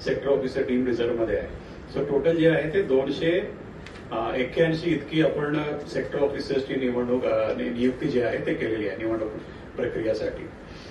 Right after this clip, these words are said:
So इथे यांचे काम आहे, <clears throat> प्रत्येकाचे काम आहे की सकाळी साडेपाचला एक पोलिंग स्टेशनला जाऊन ते मॉक पोलची प्रक्रिया बघणे आणि तिथून नेक्स्ट पोलिंग स्टेशन मध्ये जाणे आणि तिथे मॉक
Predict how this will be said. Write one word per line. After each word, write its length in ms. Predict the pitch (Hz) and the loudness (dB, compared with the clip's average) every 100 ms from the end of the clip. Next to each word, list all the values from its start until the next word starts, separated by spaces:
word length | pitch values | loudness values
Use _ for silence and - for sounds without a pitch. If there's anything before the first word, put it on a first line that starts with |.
| - - - | -14 -14 0
So 140 | 160 | 2
इथे 480 | 143 127 165 170 175 - | 2 4 6 4 2 -2
यांचे 320 | 147 131 165 | -2 0 0
काम 300 | 165 156 151 | 2 2 2
आहे, 480 | 151 143 170 - - - - - - | 0 -2 -4 -4 -10 -12 -12 -10 -10
<clears throat> 420 | - - 127 208 | 0 6 6 6
प्रत्येकाचे 760 | 156 - - - 165 165 160 165 | 2 0 0 4 2 2 0 0
काम 260 | 156 147 143 | 0 0 0
आहे 180 | 143 | 0
की 100 | 143 | 0
सकाळी 480 | - 185 151 151 151 - - - - | 0 0 0 2 2 0 -6 -6 -2
साडेपाचला 840 | 131 143 143 156 139 143 139 151 - - - - - - | 2 2 2 0 -2 0 2 2 -4 -12 -14 -14 -16 0
एक 260 | 131 156 131 | 2 2 2
पोलिंग 200 | 143 139 | 0 0
स्टेशनला 420 | 156 151 151 139 | -2 -2 2 2
जाऊन 280 | 131 127 127 | 2 2 0
ते 280 | 151 156 - | 0 -2 0
मॉक 220 | 143 131 | 0 0
पोलची 320 | - 143 143 | 0 0 0
प्रक्रिया 460 | 143 127 127 123 120 | -2 -4 0 2 4
बघणे 280 | 110 107 - - - - - - - - - - - - - - - - | 2 0 -4 -6 -12 -16 -16 -16 -16 -16 -16 -16 -14 -14 -14 -14 -12 -4
आणि 180 | - 156 | -2 0
तिथून 380 | 156 180 247 | 2 2 4
नेक्स्ट 260 | 170 156 - | 2 0 0
पोलिंग 220 | 160 156 | 2 4
स्टेशन 360 | 156 143 151 151 | 4 0 0 0
मध्ये 260 | 143 139 | 0 0
जाणे 240 | 139 151 147 | 2 2 2
आणि 220 | 151 - 156 | -2 -2 -2
तिथे 180 | 147 | 0
मॉक 240 | 139 131 | 0 0